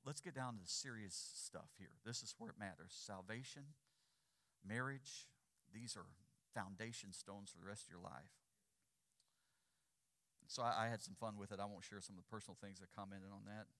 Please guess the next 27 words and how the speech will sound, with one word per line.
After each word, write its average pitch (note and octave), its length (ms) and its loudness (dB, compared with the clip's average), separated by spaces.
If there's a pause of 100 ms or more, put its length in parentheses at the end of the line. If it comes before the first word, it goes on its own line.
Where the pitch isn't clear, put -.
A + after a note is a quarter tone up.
(220)
I, G#2 60 4
w-, A2+ 140 2
I A#2 60 10
will A#2 160 4
say, A2 220 2
brother, A2 260 4
I, G#2 240 2
I - 80 2
told A#2 160 2
him A2 120 -4
what A2 160 -2
Doctor A2 240 -4
Charles G#2+ 360 4
Harris A2 240 0
says, A2 260 -4
says, G#2 200 -8
"Look A#2+ 180 -2
for A#2 80 -2
a A2 60 2
woman A2+ 260 0
of G#2 120 -8
God, A#2+ 320 4
not A2+ 140 0
a A2 40 0
woman A2+ 260 -2
of G2+ 140 -10
bod." B2 320 0